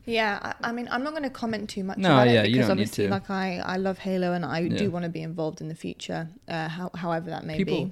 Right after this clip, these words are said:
Speaker 1: be.
Speaker 2: yeah.
Speaker 1: But I, and it's, it's very difficult, this topic, because you're holding the tournaments.
Speaker 2: Yeah.
Speaker 1: You're watching the tournaments.
Speaker 2: Yeah.
Speaker 1: You can see it happening.
Speaker 2: Yeah.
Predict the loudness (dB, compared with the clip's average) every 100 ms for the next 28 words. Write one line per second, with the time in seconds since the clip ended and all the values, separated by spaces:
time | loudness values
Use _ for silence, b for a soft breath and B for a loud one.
0 | -8 -12 -4 0 0 -2 -10 -10 -8 -10
1 | -8 -8 -6 -6 -6 -4 -2 -2 -4 -6
2 | -6 -6 -6 -6 _ -8 -8 -8 -12 -10
3 | -10 -8 -6 -4 -4 -8 -14 _ -20 -20
4 | B B B B _ _ _ _ _ _
5 | -6 -2 0 0 0 0 -2 -4 -6 -6
6 | -4 -6 -8 -10 -4 2 2 2 -4 -10
7 | -2 0 0 -4 -6 -10 -10 -8 -8 -8
8 | -8 -8 -10 -14 -4 2 2 2 -4 -8
9 | -10 -8 -8 -8 -10 -8 -4 -2